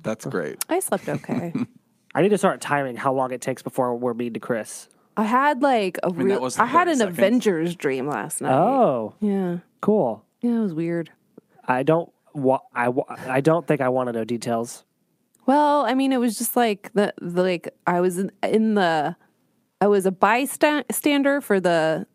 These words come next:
Speaker 2: fight scene in Civil War at the airport.
Speaker 3: Sure.
Speaker 1: Mm-hmm.
Speaker 2: And then Han Solo was there, and apparently
Speaker 3: That would've been a
Speaker 1: That's
Speaker 3: good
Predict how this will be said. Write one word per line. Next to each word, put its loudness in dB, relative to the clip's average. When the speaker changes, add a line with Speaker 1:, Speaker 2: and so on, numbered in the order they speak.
Speaker 2:
fight 2
scene 2
in 2
Civil 2
War 2
at -4
the -2
airport. 0
Speaker 3:
Sure. 0
Speaker 1:
Mm-hmm. -4
Speaker 2:
And 4
then 2
Han 2
Solo 2
was -2
there, -2
and 2
apparently 0
Speaker 3:
That 2
would've 0
been 0
a -2
Speaker 1:
That's 0
Speaker 3:
good -6